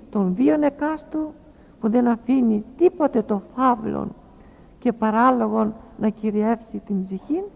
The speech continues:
που, που πείθει τον Θεόν να συγχωρήσει και να παράσχει την τιμή του εις αυτόν που μας ασκεί, να απομακρύνουμε την πλάνη του διαβόλου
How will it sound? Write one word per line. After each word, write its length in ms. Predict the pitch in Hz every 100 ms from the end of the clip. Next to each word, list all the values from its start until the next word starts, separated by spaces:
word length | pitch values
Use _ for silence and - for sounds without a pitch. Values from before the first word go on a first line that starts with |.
| - - - -
που, 140 | 208 - - - - - - - - -
που 140 | 226
πείθει 400 | 214 269 311 254
τον 240 | - 240 233
Θεόν 240 | 254 285 359 392 - - - -
να 140 | - 208
συγχωρήσει 920 | - 220 214 220 254 320 - 381 427 - - - -
και 140 | - 226
να 140 | 220
παράσχει 640 | 214 220 240 262 - 220 196
την 200 | 220 214
τιμή 360 | 220 214 240 233
του 140 | 226
εις 220 | 202 196
αυτόν 380 | 208 202 294 349 403 - - - - -
που 80 | 233
μας 300 | 226 220 -
ασκεί, 600 | - 196 - - 262 233 170 - - - - - - - - - -
να 160 | 202 240
απομακρύνουμε 1000 | 240 220 220 220 226 254 302 254 220 214 -
την 200 | 214 196
πλάνη 420 | 220 285 269 214
του 160 | 196
διαβόλου 680 | 170 185 175 190 185 175 180